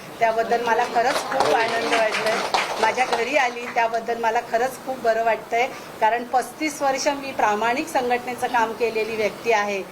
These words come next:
आणि मला आज खरंच इतका आनंद झालाय. आणि माझ्या सगळ्या पदाधिकारी गेली, पोतनीस भाई आणि मी जवळजवळ पाच वर्ष विभाग प्रमुख म्हणून आम्ही दोघांनी एकत्र काम केलं. त्यांनी मला खूप चांगली साथ दिली. त्याच्यानंतर विभाग प्रमुख उदयजी पाटेकर,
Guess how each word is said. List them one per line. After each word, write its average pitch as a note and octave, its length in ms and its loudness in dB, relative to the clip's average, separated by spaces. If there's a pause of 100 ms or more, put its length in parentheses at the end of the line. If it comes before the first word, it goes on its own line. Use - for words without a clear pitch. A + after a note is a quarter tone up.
(300)
आणि G#3 140 2
मला A#3 260 2
आज A#3+ 300 2
खरंच C4 220 0
इतका B3 260 -2
आनंद A#3+ 360 0
झालाय. A3 440 0 (300)
आणि G3+ 160 0
माझ्या A3+ 640 2
सगळ्या A3+ 300 2
पदाधिकारी A3 760 0 (540)
गेली, A#3 420 2 (340)
पोतनीस A#3+ 420 0
भाई A#3 240 4
आणि A#3 220 0
मी A#3 180 -4
जवळजवळ A3+ 380 2
पाच A#3 380 0
वर्ष A3+ 280 0 (360)
विभाग A3 220 2
प्रमुख A3+ 360 -4
म्हणून A3+ 180 0
आम्ही G#3+ 180 2
दोघांनी A3 360 0
एकत्र A3 360 0
काम G#3+ 260 0
केलं. G#3+ 240 0
त्यांनी G#3+ 300 -2
मला G#3+ 200 2 (140)
खूप A#3+ 160 -6
चांगली G#3 320 0
साथ G#3 200 2
दिली. G3+ 340 -4 (360)
त्याच्यानंतर A3 540 0
विभाग G#3+ 260 0
प्रमुख A3 380 -6
उदयजी G#3 340 -2
पाटेकर, G#3+ 500 0